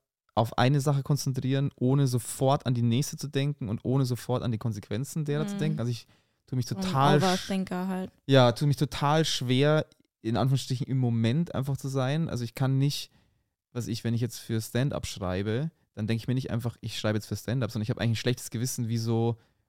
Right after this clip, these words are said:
Speaker 1: machst du gerade wieso
Speaker 2: Ja.
Speaker 1: schneidest du keine Videos? Wieso machst du grad keinen Podcast?
Speaker 2: Deshalb ja voll gut, dass wenn du dir so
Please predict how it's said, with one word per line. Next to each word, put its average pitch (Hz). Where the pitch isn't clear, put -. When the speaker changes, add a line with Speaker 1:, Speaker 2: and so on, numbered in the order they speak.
Speaker 1:
machst 110
du 120
gerade 104
wieso 107
Speaker 2:
Ja. 107
Speaker 1:
schneidest 120
du 131
keine 107
Videos? 131
Wieso 117
machst 107
du -
grad 107
keinen 92
Podcast? 156
Speaker 2:
Deshalb 254
ja 233
voll 240
gut, 262
dass 233
wenn 202
du 226
dir 208
so 202